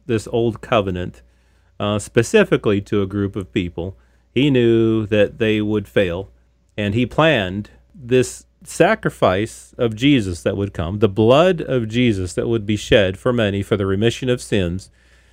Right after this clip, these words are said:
That was planned before the foundation of the world. And God, uh, did this, again, knowing that when he gave this first covenant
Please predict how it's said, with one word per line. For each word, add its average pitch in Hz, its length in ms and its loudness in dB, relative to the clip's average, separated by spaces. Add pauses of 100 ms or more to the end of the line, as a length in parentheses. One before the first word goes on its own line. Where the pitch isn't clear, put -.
(140)
That 127 120 4
was 151 120 4
planned 120 400 0
before 104 260 0
the 104 100 0
foundation 101 640 0
of 95 120 -2
the 92 60 -4
world. 87 440 -4
And 104 480 0 (680)
God, 120 440 2 (640)
uh, 110 280 4
did 135 220 6
this, 123 380 2
again, 117 500 2
knowing 143 380 2
that 127 360 4
when 131 200 2
he 123 100 2
gave 151 260 6
this 156 160 -2
first 175 340 2
covenant 95 640 -2